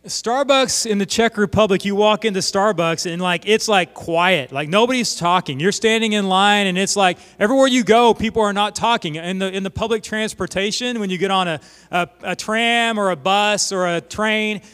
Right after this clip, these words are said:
it's silent. It's like, it's like this. You guys would do fine. It's really, really quiet. And really, really quiet.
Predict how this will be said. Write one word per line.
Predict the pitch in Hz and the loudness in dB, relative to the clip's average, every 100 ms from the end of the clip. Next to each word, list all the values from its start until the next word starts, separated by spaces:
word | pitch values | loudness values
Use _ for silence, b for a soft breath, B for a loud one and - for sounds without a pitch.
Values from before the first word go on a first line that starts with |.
| B B | B B
it's | 214 240 | 0 2
silent. | - - 185 208 214 147 160 | 0 -2 0 0 0 -4 -8
It's | 165 | -2
like, | 202 175 _ _ _ _ _ _ _ _ _ _ _ _ _ _ _ _ | -2 -2 _ _ _ _ _ _ _ _ _ _ _ _ _ _ _ _
it's | - | -6
like | 240 | -6
this. | 254 285 185 - - | -2 0 0 -4 -6
You | 175 | -4
guys | 233 | -2
would | 220 | -2
do | 208 | -4
fine. | - 220 175 107 b b b | -4 -6 -6 -10 b b b
It's | 220 240 | 0 4
really, | 294 294 | 6 8
really | 294 294 | 6 4
quiet. | - 277 269 180 B B 185 | 6 8 8 6 B B 0
And | 262 269 | 2 4
really, | 339 370 339 | 6 8 8
really | 311 277 | 6 6
quiet. | 220 185 139 | 6 4 2